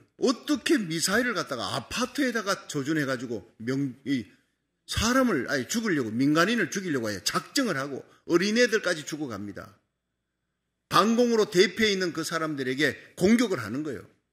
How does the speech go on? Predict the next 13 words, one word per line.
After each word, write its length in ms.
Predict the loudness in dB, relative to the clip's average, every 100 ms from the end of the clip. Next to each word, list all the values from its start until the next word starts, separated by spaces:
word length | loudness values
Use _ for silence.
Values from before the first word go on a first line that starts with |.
| _ _ _ _ _ _ _
세상에 520 | 2 6 6 8 8
이런 180 | 8 8
나쁜 300 | 4 2 -2
놈이 180 | -2 -2
어디 140 | -4
있습니까? 580 | -6 -10 -10 -12 -16 -18 _ _ _ _ _ _ _ _ _ _ _ _ 2
이 120 | 4
시대에 280 | 6 4 4
히틀러라 540 | 4 6 6 6 4
그럽니다, 360 | 0 -6 -6 -6
이 100 | -6
사람이. 300 | -8 -10 -16 _ _ _ _ _ _ _ _ -20
예. 120 | -20